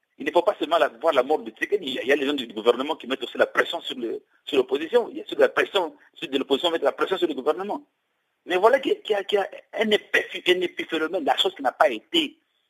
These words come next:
Il n'y avait pas une prévisibilité, il n'y avait pas personne qui avait anticipé pour lui,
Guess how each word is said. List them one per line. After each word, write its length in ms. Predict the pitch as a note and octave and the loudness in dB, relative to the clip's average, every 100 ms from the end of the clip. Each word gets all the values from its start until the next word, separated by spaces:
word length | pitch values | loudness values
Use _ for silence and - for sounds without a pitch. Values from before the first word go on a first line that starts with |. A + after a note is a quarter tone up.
| _ | _
Il 40 | |
n'y 40 | C3+ | -4
avait 140 | C#3 | 0
pas 100 | G3 | 0
une 140 | F3 - | 0 -2
prévisibilité, 760 | - F#3 F3+ D#3+ D3 D#3 D#3 | 0 0 -2 -8 -8 -8 -4
il 40 | F#3+ | -2
n'y 40 | |
avait 160 | C3+ D3+ | 0 -2
pas 240 | - D#3+ - - | 0 -2 0 -6
personne 360 | B2 - D3+ | -6 -8 -6
qui 80 | C#3+ | -4
avait 120 | A#2+ | -2
anticipé 420 | C3 B2 - D3 | -2 -4 -6 -4
pour 120 | D3+ C3+ | -2 -4
lui, 240 | B2+ | -8